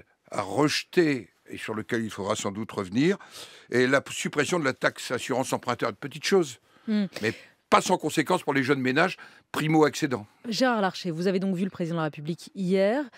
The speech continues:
Speaker 2: Dans quel état d'esprit vous l'avez trouvé ? Est-ce que vous avez le sentiment qu'il a pris conscience, euh, des choses, qu'il est en train de changer les choses ? On a entendu son Premier ministre parler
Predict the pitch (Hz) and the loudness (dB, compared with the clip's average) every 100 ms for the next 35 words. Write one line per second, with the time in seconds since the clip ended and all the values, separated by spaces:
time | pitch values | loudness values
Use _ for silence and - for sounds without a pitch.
0 | - - 190 269 254 214 180 180 - - | -14 -6 -2 0 0 -2 -4 -6 -6 -4
1 | 247 180 156 160 - - 185 160 156 143 | -2 0 -2 -2 -8 -6 -4 0 -2 -2
2 | 151 202 196 196 175 175 - 214 - 214 | -4 -4 0 0 0 -2 -4 -4 0 0
3 | 214 233 302 - 226 247 - - _ 180 | 2 2 -2 -4 0 0 -4 -20 _ -2
4 | 170 160 - 220 - 190 - - 190 180 | -2 -2 -4 -4 -4 -6 -4 -2 -2 -2
5 | - - - _ 151 135 147 - 202 254 | -8 -20 -20 _ -8 -6 -6 -4 0 0
6 | 320 - 175 160 175 - 175 143 - 233 | -2 -4 -6 -4 -6 -6 -6 -6 -2 0
7 | 247 269 262 - 262 294 - - - 190 | 2 0 -2 -4 -2 -2 -4 -18 -8 0
8 | 196 196 202 202 208 185 196 180 180 185 | 0 0 -2 -4 -4 -4 -2 -2 0 0
9 | 190 - - 180 175 175 | -2 -6 -4 -2 0 -2